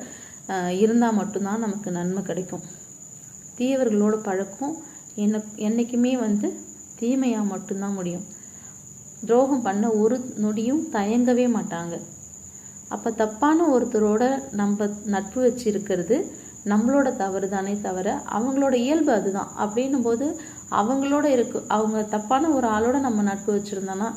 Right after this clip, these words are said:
நமக்கு துரோகம் அப்படிங்கிறது ரொம்ப ஈஸியாவே கிடைச்சிடும்.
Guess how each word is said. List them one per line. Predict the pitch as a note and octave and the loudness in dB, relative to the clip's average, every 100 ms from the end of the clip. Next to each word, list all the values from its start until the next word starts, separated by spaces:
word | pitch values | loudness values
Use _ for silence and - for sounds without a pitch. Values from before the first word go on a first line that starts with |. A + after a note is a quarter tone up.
| - - - | -10 -18 -8
நமக்கு | G#3+ G#3 G#3 G#3 F#3 F#3+ | 0 2 2 0 -2 0
துரோகம் | F3+ A#3 C#4 C#4 D#4+ D4 - - | 6 8 6 4 2 0 -6 -6
அப்படிங்கிறது | G3 F#3 G#3+ G#3 G3 G#3+ D4 - - | -2 2 2 2 2 2 2 -2 -2
ரொம்ப | G#3+ A#3+ D4 D4+ | 0 2 2 2
ஈஸியாவே | A3 G3 - G3+ F#3 G3+ | 2 0 -2 -2 0 -2
கிடைச்சிடும். | G#3 F3+ F3 - - | -2 -4 -4 -8 -12